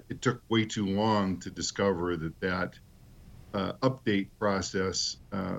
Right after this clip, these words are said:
from SolarWinds had uh, had a piece of malware in it that, uh, you know, was undiscovered for a long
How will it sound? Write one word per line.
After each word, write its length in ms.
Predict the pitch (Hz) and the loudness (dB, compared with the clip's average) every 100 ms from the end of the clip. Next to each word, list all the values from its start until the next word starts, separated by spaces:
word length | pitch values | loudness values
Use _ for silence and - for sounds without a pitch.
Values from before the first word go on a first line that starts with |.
| - | -8
from 160 | - 92 | -8 0
SolarWinds 840 | 120 120 113 98 92 90 90 - | 6 6 6 4 2 2 0 0
had 400 | 92 87 90 85 - - - - - - | 0 2 0 -4 -18 -20 -20 -20 -16 -6
uh, 280 | 92 92 95 - | -2 -2 -2 -4
had 220 | 95 95 92 | -2 0 0
a 300 | 90 90 87 - | 0 -2 -4 0
piece 240 | 107 95 | 2 2
of 60 | 98 | 4
malware 640 | 98 107 104 95 87 85 85 | 6 8 8 8 6 4 2
in 100 | 90 | -2
it 180 | 90 | -4
that, 200 | - 85 - - - 90 | -2 -2 -4 -18 -12 -6
uh, 260 | 87 92 - - - - | -2 -2 -6 -16 -10 -4
you 100 | 92 | -2
know, 80 | |
was 320 | 85 82 80 - - | -2 -4 -4 -4 6
undiscovered 760 | 104 92 - 104 101 87 80 | 6 6 2 6 6 6 2
for 120 | - 85 | 0 0
a 40 | |
long 420 | 80 87 85 85 | 2 2 4 0